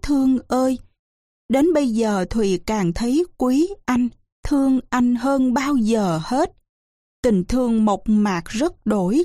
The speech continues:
chân tình ấy có từ những buổi Thùy còn quàng chiếc khăn đỏ trên vai. Từ những ngày anh còn là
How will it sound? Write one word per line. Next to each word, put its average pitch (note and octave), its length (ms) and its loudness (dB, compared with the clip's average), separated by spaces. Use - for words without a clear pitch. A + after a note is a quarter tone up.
chân B3+ 240 2
tình F#3 400 0
ấy B3 300 0
có B3 320 -2
từ A#3 100 0
những G3 380 0
buổi G3+ 320 0
Thùy G#3+ 280 0
còn G3+ 260 -2
quàng G3+ 300 0
chiếc E4+ 240 -4
khăn C#4 260 -2
đỏ F#3+ 240 -2
trên B3+ 260 0
vai. B3 420 -4
Từ A3+ 200 2
những G3+ 340 2
ngày A3 240 0
anh A3+ 280 2
còn G3+ 260 -2
là F#3+ 260 -2